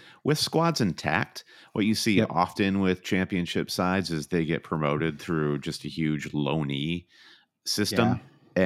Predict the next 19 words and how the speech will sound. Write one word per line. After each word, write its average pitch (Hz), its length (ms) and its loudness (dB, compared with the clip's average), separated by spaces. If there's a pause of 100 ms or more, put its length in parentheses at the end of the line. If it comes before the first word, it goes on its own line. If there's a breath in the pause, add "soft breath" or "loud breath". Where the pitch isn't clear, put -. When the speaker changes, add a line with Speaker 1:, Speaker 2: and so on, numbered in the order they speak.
Speaker 1:
And 85 140 2
they 85 120 4
lose 92 320 2
all 90 200 4
these 90 240 0
loan 90 340 0
players 90 640 2
over 87 240 2
the 82 120 2
summer 95 440 2
and 82 240 0
come 90 260 0
up 85 220 0
with 82 300 0
a 78 180 2
skeleton 82 600 -2
crew, 82 360 2
and 73 160 0
they 69 280 0